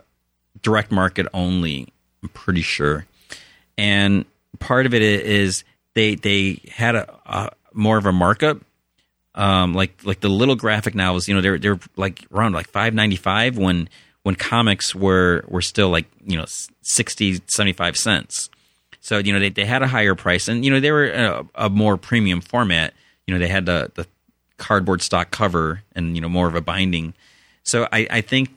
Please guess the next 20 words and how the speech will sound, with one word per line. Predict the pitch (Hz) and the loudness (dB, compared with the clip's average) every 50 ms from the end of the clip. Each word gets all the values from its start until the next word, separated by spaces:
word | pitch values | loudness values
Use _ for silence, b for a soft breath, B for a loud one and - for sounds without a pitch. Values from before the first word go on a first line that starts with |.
| _ _ | _ _
that | - 110 101 - | -2 -2 0 0
they're | - 113 107 107 107 | 0 0 2 2 2
just, | 92 104 95 - - - - _ _ _ _ _ _ _ _ _ _ _ - _ _ _ _ _ _ - | 2 0 -2 -2 -2 -4 -6 _ _ _ _ _ _ _ _ _ _ _ -20 _ _ _ _ _ _ -2
just, | - 117 - - - 117 | 0 0 2 2 2 2
uh, | 104 104 101 90 - | 2 2 2 0 0
there, | 101 117 113 | 0 -2 0
maybe | 104 110 113 120 120 123 | 0 0 0 2 2 2
there's | 123 123 120 113 | 2 2 0 0
just | - 110 - | -2 -2 0
more | 120 113 107 | 2 2 2
of | 101 | 2
a | 107 | 2
markup | 101 95 101 107 - 95 87 76 - | 2 2 2 2 0 0 -2 -2 0
that | - 92 76 - | -2 -2 -2 -4
kinda | - - 107 95 87 | -4 -2 -2 -2 -2
covered | - - - 117 113 98 98 95 90 87 87 - _ _ _ _ _ _ _ _ _ - - - _ | -4 -4 -2 -2 0 2 2 2 2 0 -2 -6 _ _ _ _ _ _ _ _ _ -20 -20 -12 _
the | - 95 | -4 -4
difference | 85 95 104 98 - 98 92 90 - - | 0 0 -2 0 0 -2 -2 -2 -2 -4
in, | - 67 90 87 85 - | -6 -4 -6 -6 -6 -6
in | - 82 87 82 82 80 80 85 90 | -6 -6 -4 -4 -4 -6 -8 -10 -12